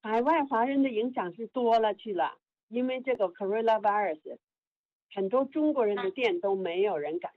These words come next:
去了，中国人自己都不敢去了，甚至亚洲人的店都没人敢去了。西雅图最近是一个韩国人开的店，因为有一个店员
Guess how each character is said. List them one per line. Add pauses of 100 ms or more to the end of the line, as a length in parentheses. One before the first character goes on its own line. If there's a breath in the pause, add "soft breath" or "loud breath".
去
了， (680)
中
国
人
自
己
都
不
敢
去
了， (960)
甚
至
亚
洲
人
的
店
都
没
人
敢 (100)
去
了。 (720)
西
雅
图
最
近 (320)
是
一
个
韩
国
人
开
的
店， (280)
因
为
有
一
个
店
员